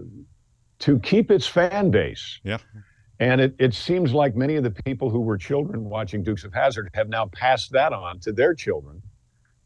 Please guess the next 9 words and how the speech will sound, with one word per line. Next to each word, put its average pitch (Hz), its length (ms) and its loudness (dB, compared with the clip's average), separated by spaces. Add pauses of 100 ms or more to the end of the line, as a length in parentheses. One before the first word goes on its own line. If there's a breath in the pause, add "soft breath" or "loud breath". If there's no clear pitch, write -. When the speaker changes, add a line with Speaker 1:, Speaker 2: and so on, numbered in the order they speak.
(120)
Speaker 1:
um, 107 260 4
especially 147 600 6
in 123 100 6
the, 110 180 4
in 117 200 2
the 107 80 -2
Southern 123 400 4
world. 120 440 2
Uh, 98 220 -6